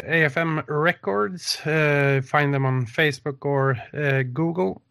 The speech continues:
Uh, if you want more information on us, just go to our Facebook.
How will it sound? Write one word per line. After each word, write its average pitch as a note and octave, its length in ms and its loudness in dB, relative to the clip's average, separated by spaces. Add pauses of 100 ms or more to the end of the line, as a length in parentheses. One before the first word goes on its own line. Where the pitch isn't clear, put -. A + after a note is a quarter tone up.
(280)
Uh, D3 1040 4
if D3 180 -4
you D#3+ 60 0
want D3+ 300 2
more D3 220 4
information C#3 600 2
on C#3 140 2
us, E3+ 280 0
just D3+ 360 -2
go D3 220 4
to C3 580 4
our C3 180 6
Facebook. D#3+ 640 0